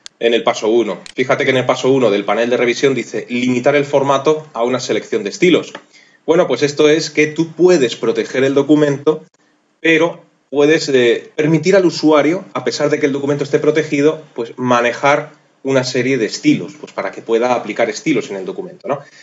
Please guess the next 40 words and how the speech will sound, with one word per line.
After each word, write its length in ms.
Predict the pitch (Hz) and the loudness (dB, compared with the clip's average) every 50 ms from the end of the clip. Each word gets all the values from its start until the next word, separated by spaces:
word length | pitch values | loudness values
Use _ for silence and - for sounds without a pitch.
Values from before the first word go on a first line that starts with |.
| _ _ _ | _ _ _
Si 100 | - - | -4 -4
activamos 400 | 135 - - 131 139 143 143 143 | -4 -2 0 2 2 2 2 2
este 160 | 147 139 151 - | 0 -2 -4 -4
check 360 | - - 156 151 - - - | 0 -2 -2 -2 -4 -12 -18
de 120 | - - | -14 -12
número 240 | 110 113 123 131 139 | -6 -2 2 4 6
uno, 400 | 151 156 156 170 185 180 - - _ _ _ _ _ _ _ _ _ _ | 6 6 4 2 0 0 -4 -12 _ _ _ _ _ _ _ _ _ _
pues 160 | 131 127 - | -2 -2 0
con 160 | 139 131 139 | 0 0 0
esto 200 | 143 139 - 160 143 | -2 2 2 4 4
hemos 240 | 139 143 147 143 147 | 4 2 0 0 0
dejado 280 | 135 - - 135 135 | -4 -2 0 0 0
habilitados 460 | 135 131 123 113 104 - 123 120 139 120 | 2 0 0 -2 -2 -2 0 0 2 0
los 140 | - - - | 0 -6 -8
estilos. 560 | - - - 147 160 127 - - - - - _ _ _ _ _ _ _ _ _ _ _ _ _ _ | -14 -10 -6 -4 -4 -4 -4 -8 -12 -18 -20 _ _ _ _ _ _ _ _ _ _ _ _ _ _
Pero 200 | - 190 190 180 | 0 2 2 2
si 200 | - - 143 135 | 0 -2 -6 -6
quieres, 360 | - 175 180 180 190 180 - 160 | 0 0 0 0 0 0 2 4
eh, 460 | 156 143 139 131 123 120 117 110 - - - _ _ _ _ | 4 6 6 4 2 2 0 0 -2 -6 -16 _ _ _ _
aún 320 | 120 123 135 156 165 160 | 0 2 2 2 2 2
profundizar 480 | 165 151 139 - 135 127 123 - 151 147 | 0 -2 -2 -2 -2 -2 0 2 2 2
un 100 | 156 - | 2 0
poco 200 | - 113 120 110 | 0 0 0 2
más 400 | 151 151 120 - - - - - - - | 2 2 0 -2 -8 -14 -16 -16 -20 -8
y 100 | _ 127 | _ -2
decirle 340 | 120 117 113 - 147 143 135 | -2 -2 -2 -2 0 2 2
a 60 | 127 | 4
Word, 240 | 131 151 156 131 - | 6 6 4 4 2
"Pues 140 | - 113 - | -2 -4 0
mira, 180 | 147 135 120 117 | 0 2 2 2
este 180 | 117 - - | 0 -2 -8
estilo 440 | 147 - - 156 151 156 160 - - - | -10 0 2 4 4 4 4 2 -2 -8
dejas 380 | 117 110 160 160 - 151 - | -2 -2 -2 -2 -2 -8 -4
que 100 | - 139 | -4 0
lo 60 | 120 120 | 0 0
apliquen, 420 | 117 - 170 165 - 113 104 101 | 0 0 -4 -4 -4 -6 -6 -2
pero 160 | - 110 123 | -2 -2 0
este 180 | 135 - - 151 | 0 2 2 2
otro 180 | 147 147 139 | 2 2 0
estilo 460 | 131 - - 170 170 135 110 92 - | -4 -4 -2 0 2 2 2 0 -2